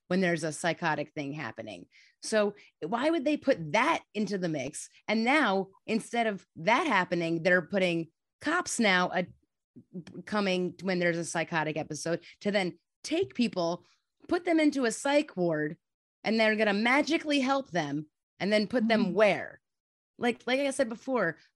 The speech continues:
Speaker 1: I've been to the psych ward three times, and not one of those times was I diagnosed with schizophrenia and given any medications. So how come, how is it possible that these people taken off the street unwillingly, right,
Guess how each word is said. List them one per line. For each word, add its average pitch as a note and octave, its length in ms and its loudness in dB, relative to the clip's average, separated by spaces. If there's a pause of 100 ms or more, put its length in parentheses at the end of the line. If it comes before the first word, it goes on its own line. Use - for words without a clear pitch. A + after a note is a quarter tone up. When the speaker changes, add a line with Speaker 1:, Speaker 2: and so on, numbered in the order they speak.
Speaker 1:
I've C#4 180 4
been F4+ 140 -2
to F4 60 -6
the D4+ 100 -2
psych C4+ 300 -4
ward A#3 200 2
three A#3+ 260 -2
times, E3+ 500 -2 (320)
and A3 200 2
not C4 260 2
one C#4 200 0
of D#4 140 -2
those C#4 240 2
times B3 340 -2
was F#3+ 140 -2
I F#3+ 100 4
diagnosed G#3+ 580 0
with F#3 160 -10
schizophrenia F#3 720 0 (220)
and G3 180 2
given G#3+ 280 2
any C4+ 260 2
medications. A3+ 840 0 (240)
So A#3+ 200 -4
how C#4+ 200 2
come, A#3 440 -2 (340)
how D4 160 6
is E4+ 100 2
it E4 80 -8
possible B3+ 480 -4
that G#3 160 -2
these C4 260 -2
people G#3+ 480 -2 (200)
taken C#4+ 300 -2
off C4+ 220 -4
the E3 140 -2
street A#3 560 0 (240)
unwillingly, A#3+ 1120 2 (400)
right, F#3 380 2